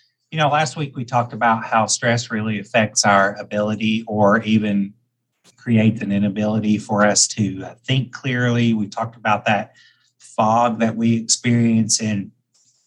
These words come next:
when, when we experience stress in our life, especially for chronic stress or s-, things that we consider very difficult, those issues,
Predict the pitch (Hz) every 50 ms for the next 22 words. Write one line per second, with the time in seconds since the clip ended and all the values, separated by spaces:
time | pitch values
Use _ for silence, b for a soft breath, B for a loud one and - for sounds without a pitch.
0 | _ _ - - _ - 135 135 127 127 127 127 120 117 117 120 117 117 113 117
1 | 117 123 127 127 123 123 120 - b b b b b b b _ - - 107 -
2 | - - 143 143 139 123 117 - - - - 123 117 120 123 120 120 117 - -
3 | 117 110 107 104 104 104 110 117 117 117 120 120 117 117 - - - - _ -
4 | 139 131 - 196 208 202 - - 160 147 135 - 139 123 113 107 104 - - -
5 | 123 120 123 123 120 117 - - - 131 120 120 120 117 113 - - - - -
6 | - - - - 123 117 113 113 113 104 104 104 101 98 101 107 110 107 110 107
7 | 107 104 101 B B B B B - 101 90 - - 120 107 104 95 104 107 107
8 | 101 95 92 113 135 139 - 147 117 - - 113 104 104 104 - _ - 120 131
9 | 139 143 143 143 147 143 - - - - 123 123 120 - - - 113 107 107 107
10 | 107 104 - - -